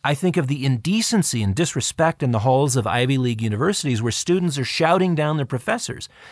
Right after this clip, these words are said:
These are privileged white kids who are up in arms about what? They know nothing about respect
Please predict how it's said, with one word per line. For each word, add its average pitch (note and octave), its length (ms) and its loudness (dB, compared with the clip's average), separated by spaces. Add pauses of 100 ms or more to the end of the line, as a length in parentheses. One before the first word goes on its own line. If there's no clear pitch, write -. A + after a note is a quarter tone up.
(100)
These A3+ 200 0
are D3 80 2
privileged F3 760 0
white A2 380 0
kids F2 640 -8 (340)
who D3 100 2
are - 160 2
up G3 140 2
in E3 80 2
arms F#3 320 4
about C3+ 260 2
what? D3 380 0 (560)
They D#3+ 160 4
know F3+ 120 6
nothing G3 640 0 (320)
about A#2 460 0
respect A#2 840 -4